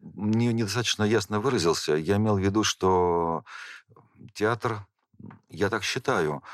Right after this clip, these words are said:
он, э, конечно, не должен быть только играющим про определенную идею, про определенную цель.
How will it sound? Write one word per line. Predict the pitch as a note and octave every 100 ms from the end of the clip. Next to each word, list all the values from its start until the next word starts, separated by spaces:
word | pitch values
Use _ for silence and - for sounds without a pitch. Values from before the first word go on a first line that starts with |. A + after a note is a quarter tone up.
| - -
он, | G2 G2+ -
э, | F2 E2+ A1+ G#1+ -
конечно, | G#2 G#2+ F#2+
не | G2
должен | F2+ A3 C#3
быть | G#2 - -
только | A#2 F2+ - F2+ D2+ C2+
играющим | F2 F#2+ F2+ E2 - E2 D2 - - - - - -
про | - F2 F2 E2
определенную | E2+ F2 F2 F#2 F2+ E2+ E2 D#2+ D2 F2
идею, | D#2+ A#2 D3 C3
про | -
определенную | - F2 E2+ F2 E2+ E2+
цель. | - - B2+ B2+